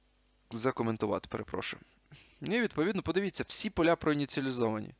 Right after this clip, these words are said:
Тобто не обов'язково переписувати і дублювати код. Якщо якийсь код вже існує в якомусь певному класі, ви можете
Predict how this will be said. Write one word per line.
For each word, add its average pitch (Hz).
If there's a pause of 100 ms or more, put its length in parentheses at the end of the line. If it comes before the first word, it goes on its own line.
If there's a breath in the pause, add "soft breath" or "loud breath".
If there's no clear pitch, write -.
(100)
Тобто 117
не 160
обов'язково 196
переписувати 147
і -
дублювати 127
код. 117
Якщо -
якийсь 160
код 160
вже 139
існує 147
в -
якомусь 135
певному 143
класі, 202
ви 127
можете 139